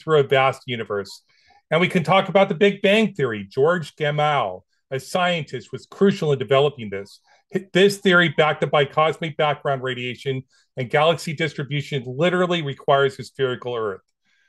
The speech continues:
And we got Jacob Bekenstein's, another name you should know. His work on black hole thermal dynamics has deep implications for gravitational theory. What does this mean for us? It backs up the idea of a spherical Earth.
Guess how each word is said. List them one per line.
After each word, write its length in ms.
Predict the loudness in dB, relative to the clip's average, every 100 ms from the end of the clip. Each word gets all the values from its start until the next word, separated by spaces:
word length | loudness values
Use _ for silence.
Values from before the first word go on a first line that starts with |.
| _ _
And 60 | -4
we 80 |
got 220 | 0 -2 0
Jacob 420 | -4 0 -2 -2 -2
Bekenstein's, 840 | 0 -2 -6 -4 -2 -2 -4 -8
another 300 | -4 -2 -2
name 240 | -6 -6
you 80 | -8
should 180 | -14 -6
know. 340 | -2 -2 -2 -10 _ _
His 240 | -4 -4 2
work 240 | 2 4
on 140 | 0 2
black 280 | 0 0 0
hole 340 | 0 0 -2 _ _
thermal 280 | -4 -2 -2
dynamics 560 | -2 0 -2 -4 -10
has 180 | -14 -14
deep 300 | -8 -8 -2
implications 640 | -2 -2 -6 -4 -4 -8 -8
for 140 | -2
gravitational 720 | 2 2 0 -4 -4 -8 -8
theory. 420 | 0 2 2 -2 _ _ _ _ _
What 220 | 2 4
does 180 | 2 2
this 200 | 0 0
mean 180 | -2 -2
for 220 | 0 2
us? 320 | 4 2 -2 -16 _ _ _
It 160 | -2
backs 320 | 0 0 0 -4
up 100 | -4
the 160 | -2
idea 280 | 0 0 -4
of 60 | -6
a 60 |
spherical 600 | -10 -8 -2 -2 -2 -2
Earth. 240 | 0 0